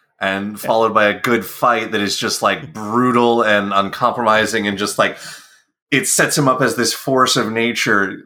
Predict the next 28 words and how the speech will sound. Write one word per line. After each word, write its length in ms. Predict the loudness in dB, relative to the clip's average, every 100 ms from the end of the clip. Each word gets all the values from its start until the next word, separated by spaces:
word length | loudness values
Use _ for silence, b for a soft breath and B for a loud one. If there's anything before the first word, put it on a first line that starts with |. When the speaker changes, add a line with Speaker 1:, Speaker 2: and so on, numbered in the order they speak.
| -2
Speaker 1:
like, 220 | -2 -2
these 240 | -4 -4
heavy 480 | -4 -4 -2 0 0
guys 460 | 2 2 2 0 -2
that 140 | 0
were 120 | 2
about 260 | 2 2 0
to, 100 | -2
you 60 | -2
know, 100 | -2
destroy 640 | -2 -2 -2 0 2 4 2
his 160 | 0
hand 280 | 0 0 0
and 160 | -2 -4
beat 200 | -4 0
him 140 | 2
up 220 | 4 2 0
and 100 | -4
show 280 | 0 0 0
a 40 |
bloody 380 | -2 0 2 0
corpse 720 | -4 2 2 2 -2 -4 -6 _ -10
Speaker 2:
<laughs> 260 | -2 0
Speaker 1:
to, 300 | 2 2 2
you 140 | 2 2
know, 400 | 4 2 2 -2 B B B _
the, 200 | -2 -2
the, 540 | -2 0 2 2 0